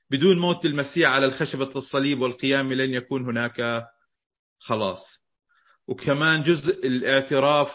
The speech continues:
هو جزء لا يتجزأ من عملية التبرير التي تقوم بحدث التبرير وبعملية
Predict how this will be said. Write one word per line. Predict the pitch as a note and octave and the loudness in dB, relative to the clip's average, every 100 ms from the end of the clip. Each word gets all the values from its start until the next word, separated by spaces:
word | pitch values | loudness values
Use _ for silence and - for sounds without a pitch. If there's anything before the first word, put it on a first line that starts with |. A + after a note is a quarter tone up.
| - C3 | -6 -2
هو | B2 | 0
جزء | C3 C#3 C#3+ - | -2 -4 -4 0
لا | C#3 C3+ | 2 2
يتجزأ | C3+ B2 C#3+ C3+ A#2+ B2+ B2 C3+ | 2 2 2 -2 -2 -2 -2 -4
من | C3 | -2
عملية | A#2 A#2+ B2 C3 C#3+ C3 A#2 - - _ _ _ _ B2 | 0 2 0 -2 0 0 0 -4 -20 _ _ _ _ -8
التبرير | A#2+ C3+ A#2+ C3 C#3 C#3 B2 C3 - | 0 0 0 0 0 0 -4 -14 -10
التي | A#2 B2+ C3+ C3 | -2 0 0 -2
تقوم | B2 B2 - C#3 C3 - _ _ _ | -2 -4 -2 -2 -4 -12 _ _ _
بحدث | - G2 A2+ D3+ C#3 C3+ | -8 -4 -2 0 0 -2
التبرير | C3 - A2 A#2+ B2 B2 A#2+ - _ _ _ _ | -4 -2 -2 0 2 0 -2 -12 _ _ _ _
وبعملية | B2 A2+ A2+ B2+ B2+ C#3 C#3 C#3 | -4 2 2 2 0 -2 0 -2